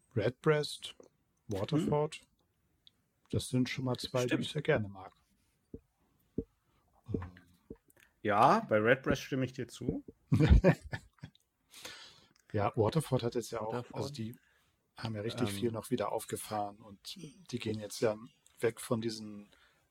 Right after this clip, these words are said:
Speaker 1: Einfeld, die haben den ersten rauchigen und jetzt mehr Kühles
Speaker 2: Ja,
Speaker 1: und bla, bla, bla.
Speaker 2: ich, ich
Speaker 1: Aber
Speaker 2: find das sehr
Speaker 1: boah.
Speaker 2: komisch, dass die angetreten sind mit diesem Single-Farm-Ding und das jetzt so, dass dann der Cuvée kam und so.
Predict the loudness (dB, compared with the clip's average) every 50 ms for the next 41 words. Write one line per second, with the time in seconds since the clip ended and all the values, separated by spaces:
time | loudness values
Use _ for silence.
0 | _ _ -6 -4 -2 -2 -4 -2 0 0 0 0 -2 -4 -6 -6 -4 -2 -2 -4
1 | -4 -6 -6 -8 -8 -8 -8 -6 -4 -4 -4 -4 -4 -6 -6 -8 -12 -14 -16 -14
2 | -10 -10 -8 -6 -6 -6 -6 -8 -8 -8 -8 -8 -8 -8 -10 -8 -6 -6 -6 -6
3 | -6 -8 -8 -8 -10 -8 -6 -4 -2 -2 -2 -4 -6 -6 -8 -10 -12 -6 0 2
4 | 2 4 4 2 -2 4 6 6 6 8 6 4 4 4 2 2 6 6 6 8
5 | 8 6 2 2 2 2 2 2 2 4 6 8 8 8 6 2 -6 _ 0 4
6 | 4 6 4 4 0 -2 -6 -2 0 2 2 2 2 0 2 2 2 4 4 2
7 | 2 2 0 0 0 0 0 0 -2 -2 0 2 2 4 4 4 2 2 -2 -2
8 | 0 2 4 6 6 6 4 2 0 -4 -4 0 2 2 4 2 2 0 -2 -4
9 | -2 0 0 2 2 0 2 4 2 2 2 0 0 0 2 4 6 4 4 4
10 | 2 2 0 2 4 2 4 6 6 4 4 2 0 -2 0 2 4 4 6 4
11 | 4 0 0 0 0 0 0 -2 -2 -2 -2 -4 -4